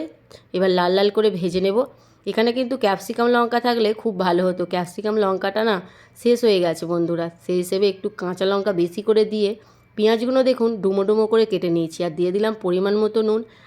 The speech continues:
আর একটা গোটা টমেটো দিয়ে ভালো করে নেড়ে চেড়ে নেব।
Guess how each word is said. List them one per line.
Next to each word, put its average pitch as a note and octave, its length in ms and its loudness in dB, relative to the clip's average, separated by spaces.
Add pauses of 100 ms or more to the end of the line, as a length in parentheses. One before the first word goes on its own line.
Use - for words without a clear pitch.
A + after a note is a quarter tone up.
আর F3+ 80 -4 (120)
একটা F#3 220 -2
গোটা F3+ 400 -2
টমেটো G3+ 460 0
দিয়ে A3+ 200 0 (400)
ভালো F#3 380 0
করে A#3+ 240 4
নেড়ে F#3+ 260 2
চেড়ে F3+ 220 0
নেব। E3+ 180 -2